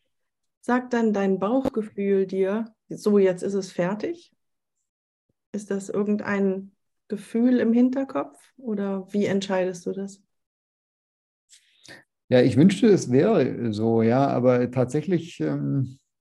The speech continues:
Speaker 2: <laughs> häufig leider nicht. <laughs> Manchmal muss man irgendwie dann auch, ähm, deshalb sage ich ja, ich arbeite auch gerne an mehreren, äh, Werken parallel. Wenn sie zur gleichen, insbesondere wenn sie zur gleichen Serie gehören,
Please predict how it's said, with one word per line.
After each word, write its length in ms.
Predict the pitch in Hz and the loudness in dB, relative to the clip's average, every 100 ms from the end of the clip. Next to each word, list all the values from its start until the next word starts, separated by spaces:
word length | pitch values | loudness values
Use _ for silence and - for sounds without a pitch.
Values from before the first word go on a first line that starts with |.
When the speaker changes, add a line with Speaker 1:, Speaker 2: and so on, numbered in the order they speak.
| _ _ _ _ _ | _ _ _ _ _
Speaker 2:
<laughs> 420 | - 151 - - - - - _ | -2 0 -2 -10 -20 -20 -20 _
häufig 340 | 123 147 175 - | 4 6 4 4
leider 300 | 120 123 117 | 4 6 4
nicht. 340 | 131 170 - - - - - - | 4 2 0 0 0 0 -6 -4
<laughs> 1120 | 135 - 165 254 143 - - - - 156 - | -2 -2 2 2 0 -6 -18 -18 -12 -12 2
Manchmal 380 | 220 151 202 175 | 4 6 6 6
muss 200 | 160 160 | 6 4
man 160 | 151 | 0
irgendwie 320 | 147 147 143 135 | 2 0 2 2
dann 200 | 123 123 | 0 0
auch, 300 | 135 135 - | -2 -2 -4
ähm, 500 | 131 123 123 127 127 | -2 -2 -2 -4 -4
deshalb 380 | 139 131 139 139 | -4 0 0 -2
sage 280 | - 131 127 | -4 -2 -2
ich 60 | 127 | -4
ja, 120 | 131 | -4
ich 140 | - | -4
arbeite 440 | 127 127 131 127 123 | -4 0 0 -2 -6
auch 200 | 120 - | -8 -4
gerne 400 | 120 123 127 120 | -2 0 -2 -2
an 140 | 120 | -2
mehreren, 520 | 117 123 123 120 117 | -2 0 0 -2 -4
äh, 260 | 120 113 110 | -2 -4 -2
Werken 340 | 113 117 - | -2 -2 -4
parallel. 640 | 117 117 113 104 117 147 139 | -4 0 0 0 -2 -2 0
Wenn 160 | 131 135 | 2 4
sie 120 | 151 | 2
zur 160 | 151 | 0
gleichen, 440 | 120 120 147 - 135 | 2 2 0 -4 -6
insbesondere 440 | 151 - 151 139 | -6 -4 0 2
wenn 120 | 131 | 2
sie 80 | 123 | -2
zur 140 | - 123 | -6 -4
gleichen 480 | 127 131 127 120 - - - | -2 -2 -2 -4 -8 -20 -10
Serie 540 | - 127 151 139 107 | 2 6 6 6 2
gehören, 640 | 101 95 104 101 110 110 | 0 -4 -4 -4 -4 -6